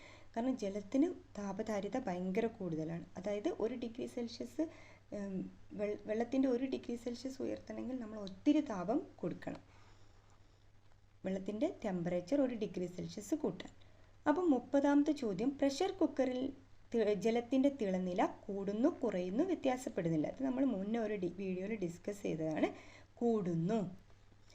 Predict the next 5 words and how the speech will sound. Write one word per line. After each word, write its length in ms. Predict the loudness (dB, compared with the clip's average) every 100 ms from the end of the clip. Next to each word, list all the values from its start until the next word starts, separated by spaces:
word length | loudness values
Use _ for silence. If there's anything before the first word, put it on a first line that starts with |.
| -20 -20 -4
പ്രഷർ 340 | -2 -2 -2
കുക്കർ 320 | -4 -2 0 0
പ്രഷർ 380 | -2 -4 0 0 2
കൂടുമ്പോൾ 520 | 2 4 4 6 4 2 -18 -20 -20 -8
തിളനില 420 | -4 -2 0 2